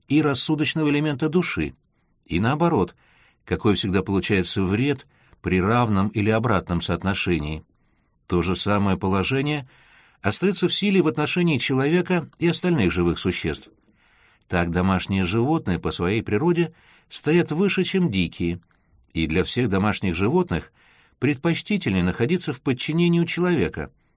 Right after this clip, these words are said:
так они приобщаются к своему благу. Также и мужчина по отношению к женщине.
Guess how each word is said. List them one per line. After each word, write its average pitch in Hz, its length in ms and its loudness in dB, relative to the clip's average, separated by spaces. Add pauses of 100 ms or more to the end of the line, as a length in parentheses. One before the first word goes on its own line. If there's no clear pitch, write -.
(140)
так 76 200 -2
они 85 160 2
приобщаются 90 720 -2
к - 40 -6
своему 117 360 -2
благу. 107 460 -2 (960)
Также 95 480 0 (100)
и 107 120 4
мужчина 107 540 2
по 131 120 0
отношению 139 540 -2
к 160 40 -6
женщине. 82 600 -2